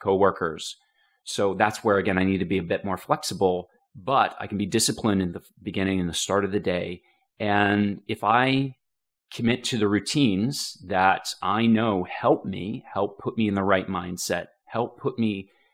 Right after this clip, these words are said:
in a calmer state of being, I, again, I will just naturally perform better versus instantly defaulting into reactive mode and giving my time away and my energy away first thing by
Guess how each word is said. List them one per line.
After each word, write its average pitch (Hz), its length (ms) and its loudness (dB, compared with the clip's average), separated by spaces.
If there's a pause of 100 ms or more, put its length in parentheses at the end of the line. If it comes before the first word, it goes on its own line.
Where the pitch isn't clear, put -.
(200)
in 95 380 0
a 98 160 -4
calmer 95 640 0 (180)
state - 640 -4
of 82 180 -12
being, 90 500 -2 (460)
I, 95 120 0
again, 98 260 2
I 101 160 0
will 95 160 0
just 101 320 -4
naturally 95 440 -2
perform 90 640 -4
better 92 520 2
versus 98 560 0 (220)
instantly 131 680 2
defaulting 110 600 0
into 98 420 -4
reactive 92 540 0
mode 90 460 2
and 92 140 -8
giving 113 260 0
my 101 160 4
time 156 380 2
away 90 280 -2
and 98 120 -2
my 92 200 -2
energy 120 400 0
away 90 460 2 (180)
first - 460 2
thing 95 360 2 (140)
by 95 400 4